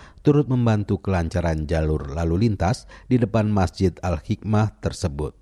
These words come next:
Pengurus Panji Yosua, Martino Limpong, mengatakan pengamanan sudah dilakukan sejak puluhan tahun lalu.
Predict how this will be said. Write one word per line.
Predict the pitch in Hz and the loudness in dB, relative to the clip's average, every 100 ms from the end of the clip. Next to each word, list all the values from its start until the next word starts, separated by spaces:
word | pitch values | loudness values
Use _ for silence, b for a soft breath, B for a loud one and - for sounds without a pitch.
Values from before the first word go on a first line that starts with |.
| - b b b b b b - | -20 b b b b b b -6
Pengurus | 85 87 110 - | -2 2 2 2
Panji | 110 101 98 98 | 0 2 4 4
Yosua, | 95 - 123 95 73 | 4 2 4 4 0
Martino | 71 87 85 - 101 98 95 | -4 -4 -2 0 2 4 4
Limpong, | 104 101 107 117 120 | 4 2 2 2 2
mengatakan | 90 78 - 78 95 120 156 B B - | 0 0 -2 0 2 0 -2 B B -4
pengamanan | 107 95 90 90 98 98 | 0 2 2 2 2 0
sudah | 104 87 | 0 0
dilakukan | 82 82 80 98 - 117 113 | 0 0 0 -2 0 2 2
sejak | - 98 92 85 - | -2 -2 0 0 0
puluhan | 117 113 95 76 71 | 2 4 4 2 0
tahun | 78 76 | 0 0
lalu. | 82 82 73 64 | 2 2 0 -4